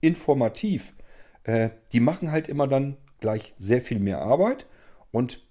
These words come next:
wenn da nichts an Rückmeldung kommt oder irgendwie auch finanziell irgendwie was zu bei herausspringt,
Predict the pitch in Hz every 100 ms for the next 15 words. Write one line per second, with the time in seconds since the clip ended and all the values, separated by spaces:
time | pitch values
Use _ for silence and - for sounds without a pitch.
0 | - - 143 147 123 127 - - - 110
1 | 95 - 175 175 175 165 - 175 160 -
2 | 98 - 113 117 107 104 - 98 - 110
3 | 92 - 113 147 151 139 143 135 - -
4 | 113 117 123 120 - 110 107 123 - -
5 | 123